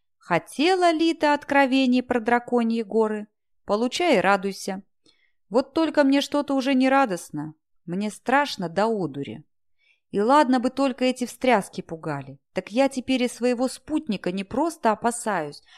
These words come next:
а откровенно боюсь, потому что подозреваю, что он не совсем человек. А вот кто он, если не человек, большой вопрос. Напрашивающийся сам собой ответ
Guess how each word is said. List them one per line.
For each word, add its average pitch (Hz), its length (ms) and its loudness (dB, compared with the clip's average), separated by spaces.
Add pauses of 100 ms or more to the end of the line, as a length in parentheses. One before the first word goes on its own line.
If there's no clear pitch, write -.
(160)
а 170 120 -2
откровенно 262 680 0
боюсь, 233 580 -4 (540)
потому 220 360 2
что 190 180 -2
подозреваю, 175 920 0 (320)
что - 280 -4
он 165 160 0
не 170 80 -6
совсем 233 540 -2
человек. 156 680 -6 (480)
А 165 120 2
вот 160 220 -2
кто 330 480 2
он, 330 200 -4 (380)
если 214 420 -2
не 214 140 -6
человек, 208 760 -8 (160)
большой 185 800 -6 (160)
вопрос. 143 880 -10 (1700)
Напрашивающийся 262 1300 2
сам 277 280 2
собой 247 480 4
ответ 240 440 -4